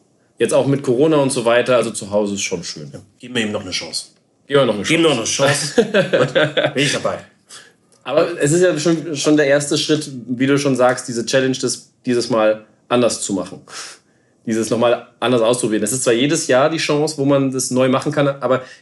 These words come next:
Speaker 1: genau das sind ja auch diese Feste. Es ist ein klarer Termin im Kalender, wo man sagen kann, okay, und jetzt probiere ich's nochmal neu.
Speaker 2: Ja, und die Botschaft vom Engel bei den Hirten hieß, „Heute ist euch in der Stadt Davids der Retter geboren.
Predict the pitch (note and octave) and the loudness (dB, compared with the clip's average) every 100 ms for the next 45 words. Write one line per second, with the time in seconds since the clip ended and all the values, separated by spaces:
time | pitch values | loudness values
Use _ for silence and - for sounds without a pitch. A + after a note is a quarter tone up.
0 | - C#3 D3 D3 E3+ E3 D3+ - G#2 G2+ | -2 2 2 2 0 2 2 0 -6 -4
1 | A2 F#2+ G#2+ F#2+ D3 C#3 A2 G#2 G2 - | -4 -2 -4 -4 -4 -4 -4 -4 -6 -4
2 | A#2+ B2+ D3+ E3 F3 F3+ - _ - B2 | 0 2 2 2 0 -2 -8 _ -2 2
3 | C3+ D#3+ C#3+ A#2+ A2+ B2+ D3 E3 - - | 2 2 0 2 2 2 2 0 -4 -6
4 | A#2 C#3+ C#3+ B2 C3 C3 D3 C#3+ A2+ D3+ | 0 2 2 2 0 0 -4 -4 -6 -4
5 | A2+ A#2+ - - A#2+ C3 B2 C3 - B2+ | 0 -2 -2 -6 -2 0 0 -2 -2 -2
6 | A#2 A#2 - - _ - C#3 C#3+ B2 B2 | 0 -2 -4 -12 _ -6 -2 0 -2 -4
7 | B2 - E3+ F3 - - _ - B3 A3 | -6 -4 -4 -6 -10 -18 _ -12 -10 -10
8 | - - G#2+ G#2+ C3 G3 G3+ _ _ _ | -12 -10 -8 -6 -6 -8 -12 _ _ _
9 | _ _ A2 A#2 A#2 B2 B2+ G#2 A2+ B2 | _ _ -8 -8 -4 -6 -6 -10 -8 -6
10 | - - _ - A3+ G#3+ B2 - - _ | -6 -8 _ -4 -2 -2 -6 -8 -20 _
11 | - C#3 - G2 F#2+ - G#2+ F#2+ A2 F#2 | -8 -6 -6 -8 -10 -14 -10 -8 -8 -8
12 | - F#2 F2 - - G2 F#2 F#2+ E2+ E2+ | -8 -8 -6 -8 -6 -8 -10 -12 -14 -12
13 | F#2+ E2+ F2 | -12 -12 -16